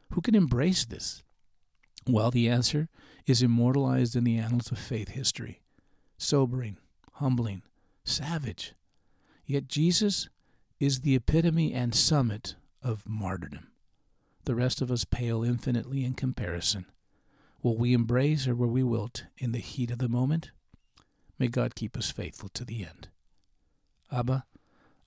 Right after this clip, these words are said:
I do not long to be a martyr. I long to be a faithful servant.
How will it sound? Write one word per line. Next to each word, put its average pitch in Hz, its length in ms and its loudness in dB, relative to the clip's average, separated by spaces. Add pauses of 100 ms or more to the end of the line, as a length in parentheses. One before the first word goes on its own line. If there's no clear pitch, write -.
I 131 100 -2
do 135 120 0
not 135 240 0
long 117 240 0
to 113 80 -2
be 117 160 -2
a 123 80 0
martyr. 95 400 -6 (760)
I 120 100 -2
long 113 260 0
to 120 80 -2
be 117 180 -2
a 107 60 -6
faithful - 420 -6
servant. 147 540 -2